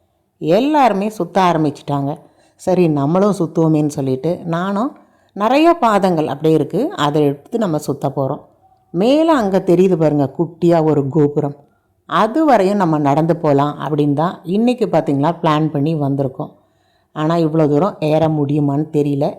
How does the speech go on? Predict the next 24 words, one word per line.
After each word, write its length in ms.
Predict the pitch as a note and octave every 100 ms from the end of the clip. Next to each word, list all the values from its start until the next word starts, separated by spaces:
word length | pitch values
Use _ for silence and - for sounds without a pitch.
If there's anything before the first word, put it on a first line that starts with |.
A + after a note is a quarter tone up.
| -
இருந்தாலும் 600 | A#3 D#4+ F4 G#3 E3 F#3+
நம்ம 180 | D#3 D#3 D#3+
ஏறுறதுக்காக 680 | D3+ D#3+ D#3+ D#3+ D3 C3+ F#3
ட்ரை 240 | - C#3 D3
பண்ணுவோம். 440 | D3 D#3 C#3+ C#3+ F3+ - _ _ _ _ -
இப்போ 240 | G#3 A3 D4
போயிட்டு 300 | C4+ F#3 A#3 B3
பாதாள 520 | F#3+ G3 A3 B3+ A3+
மண்டபத்துல 540 | F3 D3+ D3 C#3+ D#3+ G3+ -
பெருமாள் 480 | G#3 C#4 D4+ C4+ -
பாதத்தை 440 | D#3 D#3 C#3+ E3+ G3+
தலையில 380 | C#3 D3 E3 D#3
வச்சுட்டு 380 | C3 - F3+ G3
நம்ம 140 | D#3 C#3
சுத்தலாம். 480 | C#3+ - C#3+ D#3 - _ _ _ _ _ _ _ -
இதை 180 | C#4 E4
மாதிரி 260 | D4 A3 A3+
நம்ம 280 | A#3 F3 F#3
சுத்தி 320 | - F3+ G3 G3
வரும்பொழுது 540 | D#3+ D#3+ D3+ C#3 D3+ D#3 F3+
என்னென்ன 380 | B3 D#4+ E4+ D4+
வேண்டுதல்கள் 720 | G3 G#3+ A#3+ A#3+ A3 E3+ F#3+ D#3
வேண்டிக்கிறோமோ, 600 | E3+ F3 E3+ C#3+ C#3+ D#3 - _ _ _ -
அந்த 200 | F3+